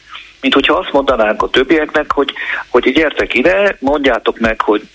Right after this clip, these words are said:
egyenesen, hogy nekem volt igazam, hogy itt vagyok a mocsárba, gyertek utánam, és akkor majd együtt menjünk ki innen.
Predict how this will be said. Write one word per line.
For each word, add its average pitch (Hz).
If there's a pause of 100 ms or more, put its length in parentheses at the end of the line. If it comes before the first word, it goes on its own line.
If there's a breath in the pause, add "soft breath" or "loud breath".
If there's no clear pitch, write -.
(720)
egyenesen, 110
hogy 101
nekem 110
volt 98
igazam, 101
hogy 95
itt -
vagyok 95
a -
mocsárba, -
gyertek -
utánam, 113
és 107
akkor -
majd 98
együtt 101
menjünk 92
ki -
innen. -